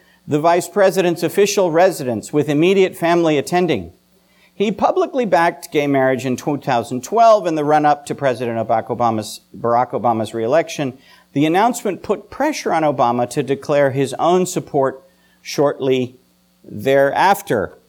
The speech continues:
And, uh, then he sent me this shot where you see the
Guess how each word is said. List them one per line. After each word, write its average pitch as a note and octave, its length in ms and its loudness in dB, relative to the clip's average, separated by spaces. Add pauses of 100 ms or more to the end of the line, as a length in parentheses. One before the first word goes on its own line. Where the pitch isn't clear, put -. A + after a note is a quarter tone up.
(760)
And, E3+ 360 2
uh, D3+ 340 4
then G#3+ 300 2
he F3 180 0
sent E3 260 -2
me D#3 160 0
this C#3+ 520 0 (100)
shot - 560 0 (720)
where D#3 260 2
you D3+ 200 0
see E3+ 320 0
the D3 360 0